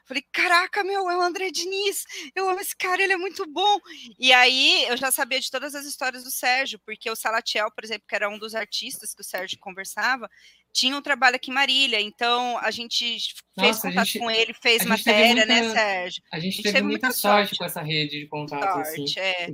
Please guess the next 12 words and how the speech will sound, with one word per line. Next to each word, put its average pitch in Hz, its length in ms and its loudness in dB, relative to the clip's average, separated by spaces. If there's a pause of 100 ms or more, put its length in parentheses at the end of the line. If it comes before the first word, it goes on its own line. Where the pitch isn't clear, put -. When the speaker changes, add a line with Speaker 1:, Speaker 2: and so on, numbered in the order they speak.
(140)
Speaker 2:
E, 185 240 -2
e 190 200 2
isso 277 200 0
foi 247 160 -2
fundamental 247 680 0
pra 202 140 -2
Café 160 260 -6
Espacial, 151 680 -4
né, 139 240 -8
desde 170 260 -4
o - 20 -12
começo. 175 520 -10